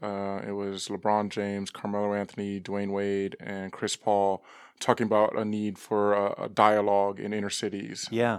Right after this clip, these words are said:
Speaker 1: Um, and, uh, the N B A has lifted them up
Speaker 2: Mm-hmm.
Speaker 1: and created programs, uh, around doing exactly that work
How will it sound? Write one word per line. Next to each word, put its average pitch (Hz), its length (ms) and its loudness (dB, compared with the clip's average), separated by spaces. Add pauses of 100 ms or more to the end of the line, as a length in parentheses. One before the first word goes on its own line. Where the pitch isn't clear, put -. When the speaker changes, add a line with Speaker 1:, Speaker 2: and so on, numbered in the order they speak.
(120)
Speaker 1:
Um, 101 540 -2
and, 101 680 -4 (200)
uh, 117 240 -10
the - 160 -4
N 220 120 2
B 107 180 0
A 101 320 2 (720)
has 107 500 4
lifted 113 480 2
them 110 220 4
up 127 280 2 (140)
Speaker 2:
Mm-hmm. 123 60 -6
Speaker 1:
and 120 300 0
created 107 420 2
programs, 107 840 2
uh, 104 360 -2
around 104 640 2
doing 104 240 -2
exactly 104 480 4
that 101 240 0
work 113 500 -2